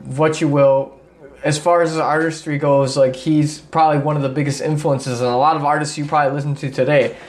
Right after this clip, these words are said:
obviously, they're not gonna come out with it in the public's, um, the public forum of, of conversation of whether they think he did or not, because at the end of the day, he's dead.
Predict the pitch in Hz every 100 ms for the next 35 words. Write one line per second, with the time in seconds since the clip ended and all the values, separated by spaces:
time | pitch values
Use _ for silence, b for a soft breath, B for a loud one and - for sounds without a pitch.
0 | B B - 185 185 190 175 170 170 175
1 | 151 147 151 147 160 151 147 139 131 127
2 | 151 139 131 - - - 131 127 123 113
3 | - B B B B 143 165 135 143 -
4 | 147 147 151 127 123 - - 131 147 135
5 | 123 - 151 147 143 123 117 123 135 131
6 | 127 127 127 139 123 127 156 151 131 127
7 | 143 147 147 139 147 147 131 143 139 127
8 | - 151 147 147 147